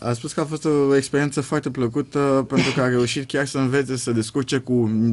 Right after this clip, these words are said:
autobuzul în București și chiar pentru el metrou a fost ceva nou și chiar, uh, a făcut-o foarte bine. Uh, tell me something about Giurgiu. You,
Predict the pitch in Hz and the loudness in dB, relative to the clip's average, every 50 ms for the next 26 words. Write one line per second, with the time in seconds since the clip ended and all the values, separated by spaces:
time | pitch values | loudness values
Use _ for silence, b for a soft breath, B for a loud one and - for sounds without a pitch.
0 | 107 - - - 120 123 127 123 - 123 127 127 143 156 139 135 135 117 113 113 | 0 -2 -2 0 2 2 2 2 2 0 2 4 4 4 4 4 4 4 6 6
1 | 117 113 113 110 120 120 120 131 131 123 131 127 117 - 135 127 127 127 110 123 | 4 4 2 2 0 0 0 0 0 0 -2 -4 -4 0 0 0 0 0 -2 -4
2 | 127 120 117 113 127 127 131 135 127 120 120 117 113 104 - 127 127 131 123 117 | -4 -4 -4 -4 -4 -2 -2 -2 -2 -2 -2 -2 -4 -4 -2 -2 0 0 0 -2
3 | 117 113 131 123 117 120 127 123 113 120 120 117 113 107 98 110 107 117 123 127 | -2 -4 -6 -8 -8 -6 -6 -4 -2 -2 -2 -2 -2 -2 0 0 0 2 2 0
4 | 120 117 117 - - 120 110 - 131 123 120 117 110 113 110 107 - 107 107 - | 0 -2 -4 -6 -8 -8 -8 -6 -4 -2 -2 -2 -2 -2 -4 -4 -6 -6 -8 -8
5 | 110 95 113 98 113 101 95 - - 113 101 95 - - 92 87 87 90 90 90 | -8 -10 -8 -8 -8 -8 -8 -8 -8 -8 -8 -6 -8 -10 -10 -8 -8 -10 -10 -12
6 | B B B B B B B B B B B B B 120 120 117 120 120 120 117 | B B B B B B B B B B B B B -4 0 0 2 2 2 0
7 | 117 117 - - - _ _ _ _ _ _ _ _ _ _ _ _ _ _ _ | -2 -4 -8 -12 -20 _ _ _ _ _ _ _ _ _ _ _ _ _ _ _
8 | _ - 160 175 196 196 196 - 190 185 - 196 156 156 139 143 147 143 131 113 | _ -4 0 2 2 2 2 0 -4 -2 -2 -2 -2 -2 -2 0 0 0 0 0
9 | 107 104 95 90 87 90 87 90 - _ _ _ _ _ - 110 110 117 117 117 | 0 -2 -2 -2 -4 -8 -10 -10 -14 _ _ _ _ _ -6 -2 0 0 0 0
10 | 117 117 117 113 117 117 117 113 113 113 110 104 | 0 0 0 0 0 0 0 0 0 0 -2 -4